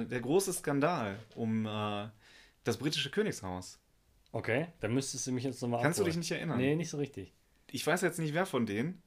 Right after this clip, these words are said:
Speaker 1: Genau,
Speaker 2: Ach.
Speaker 1: Prinz Harry und seine Herzogin Meg-,
Speaker 2: Ach.
Speaker 1: Meghan.
Speaker 2: Meghan.
Speaker 1: Die saßen ja bei Oprah Winfrey
Speaker 2: Ja,
Speaker 1: und haben dem,
Speaker 2: stimmt.
Speaker 1: äh, Königshaus große Vorwürfe gemacht.
Speaker 2: Ja, richtig. Ich erinnere mich.
Speaker 1: Ja.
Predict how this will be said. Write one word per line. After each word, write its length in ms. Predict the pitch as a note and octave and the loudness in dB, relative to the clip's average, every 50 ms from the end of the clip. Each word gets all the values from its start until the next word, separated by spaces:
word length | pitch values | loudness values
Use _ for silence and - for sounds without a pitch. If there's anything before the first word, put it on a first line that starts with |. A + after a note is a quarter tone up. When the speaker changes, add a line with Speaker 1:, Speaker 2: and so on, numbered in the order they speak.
| _ - | _ -2
Speaker 1:
Genau, 140 | - - D3+ | 2 4 4
Speaker 2:
Ach. 160 | B2+ F#2+ - | 4 2 2
Speaker 1:
Prinz 280 | - F3 F3+ F#3 - - | 4 4 4 4 4 4
Harry 300 | F3+ F#3+ F#3 D3 A#2+ A2+ | 6 6 8 8 6 4
und 200 | - B2 B2 A2+ | 2 -2 -2 0
seine 380 | - C3 C#3 D3+ E3 E3+ D#3+ | 2 2 2 2 2 -2 -4
Herzogin 680 | E3 B2+ B2 B2 C#3 D3 - - B2 A#2+ A#2+ A#2 A2+ - - _ _ _ - | -4 -4 -2 -2 -2 -4 -4 -4 -2 0 0 0 -2 -4 -12 _ _ _ -4
Meg-, 180 | - G#2+ A2+ A2+ - - | 0 2 2 2 0 -2
Speaker 2:
Ach. 20 | - | 0
Speaker 1:
Meghan. 600 | A#2+ A#2+ A#2 - - D3 F3+ D#3+ B2+ D3+ G3 - - - - - - - - G2+ A2 B2+ C3 A2 - - - | 0 0 0 0 0 0 0 2 0 -2 -4 -6 -12 -18 -18 -18 -16 -14 -12 -10 -10 -10 -10 -12 -14 -6 -2
Speaker 2:
Meghan. 320 | A#2 A#2+ A#2+ - - D#3 - | -2 -2 -2 -2 -4 2 4
Speaker 1:
Die 100 | A#2+ A#2+ | 6 8
saßen 320 | A#2 C3+ D#3 F3 - F3+ | 8 8 8 6 4 2
ja 80 | E3 D3+ | 2 4
bei 120 | C#3+ C#3+ | 4 4
Oprah 320 | - E3 F3+ - F#3 E3+ C#3+ | 4 4 4 4 2 2 4
Winfrey 480 | C#3 F#3 G#3+ A3+ - A2+ G2+ F#2+ G2+ G2 - - _ - | 2 2 0 2 4 6 6 6 4 2 -4 -12 _ -4
Speaker 2:
Ja, 200 | A#2+ A#2 A2+ A#2 B2 | 2 4 4 6 4
Speaker 1:
und 120 | C3 B2+ | 4 2
haben 280 | C3 C3 C3+ C#3 C#3 C#3 | 2 2 2 2 2 2
dem, 160 | C3 B2 B2 | 2 2 2
Speaker 2:
stimmt. 240 | B2+ B2 A#2+ A#2 B2 | 2 2 2 2 0
Speaker 1:
äh, 200 | A#2+ A#2+ A#2 A2+ A2 - - _ _ _ _ _ - - _ _ _ - | 0 0 -2 -4 -6 -10 -18 _ _ _ _ _ -20 -20 _ _ _ -6
Königshaus 560 | - D#3 E3 F3+ C#3+ - G#2 G2 G2 G2 - | -2 -2 0 0 0 -2 0 -2 -2 -2 -2
große 220 | - G#2 G2 G#2 | -4 -4 -4 -4
Vorwürfe 460 | - - G#2+ G2 F#2+ G2 G2 - - | -4 -4 -4 -2 -2 -4 -6 -6 -6
gemacht. 220 | G2 F#2+ F#2+ F#2+ A2+ | -6 -6 -4 -2 0
Speaker 2:
Ja, 260 | A#2 A#2 A2+ A2+ G#2+ | 0 2 2 0 -2
richtig. 420 | G#2+ A2 G#2+ - G#2 F#2+ - - - - | -4 -6 -8 -8 -12 -12 -14 -16 -18 -12
Ich 120 | B2+ - | -6 -4
erinnere 200 | B2 A#2+ B2 A2+ | -2 -2 -2 -2
mich. 260 | G#2 G2+ - - - _ _ _ _ _ | -4 -6 -8 -10 -18 _ _ _ _ _
Speaker 1:
Ja. 240 | - A2 G#2+ - - | -4 -2 -2 -4 -4